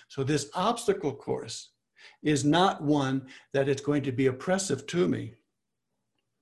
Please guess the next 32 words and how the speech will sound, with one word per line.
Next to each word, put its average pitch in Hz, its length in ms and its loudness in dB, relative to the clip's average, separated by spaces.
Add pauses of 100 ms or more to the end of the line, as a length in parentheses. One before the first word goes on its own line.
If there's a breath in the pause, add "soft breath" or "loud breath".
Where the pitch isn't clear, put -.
(120)
So 139 220 2
it 151 160 4
is 139 180 4
an 139 120 -2
obstacle 180 520 2
course. 120 320 0
It 123 100 0
has 139 280 0
afflictions 131 600 -6
and 123 120 -4
all 120 180 -2
of 120 120 -8
these 117 260 -8
things, - 500 -2 (520 loud breath)
but 147 200 2
it's 139 200 -2
not 165 280 0
going 170 240 -2
to 160 100 -4
be 131 340 -4
oppressive 135 680 -6 (120)
to 147 160 2
me. 113 280 -6 (1600 soft breath)
The 143 120 2
second 226 460 4
book 156 200 0
is 127 120 -2
what 160 200 2
I 147 120 4
do 170 260 2
along 147 320 4
the 135 180 2